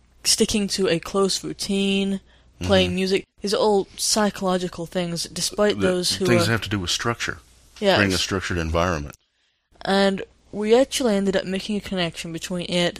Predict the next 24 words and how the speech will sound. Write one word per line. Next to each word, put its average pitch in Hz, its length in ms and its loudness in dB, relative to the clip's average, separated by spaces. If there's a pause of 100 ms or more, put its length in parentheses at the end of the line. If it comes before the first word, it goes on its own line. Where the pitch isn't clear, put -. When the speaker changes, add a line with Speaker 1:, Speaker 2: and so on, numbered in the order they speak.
Speaker 1:
and, 165 420 -4
um, 165 240 -8
early 208 200 4
signs 196 260 2
of 175 140 -6
autism 175 560 0
and 160 100 -8
Asperger's 196 560 -2
syndrome. 160 480 -6 (320)
Speaker 2:
Mm-hmm. 90 340 -2
Speaker 1:
You 202 80 -6
see, 208 220 0
in, 190 180 -2 (160)
in 185 160 0
kids 262 360 2
who 208 100 -2
have 180 280 0
autism, 180 580 -2 (420)
they 185 460 6 (480)
are 180 560 0 (580)
much 226 240 2
more 220 160 0
easily 190 380 2
upset 180 720 0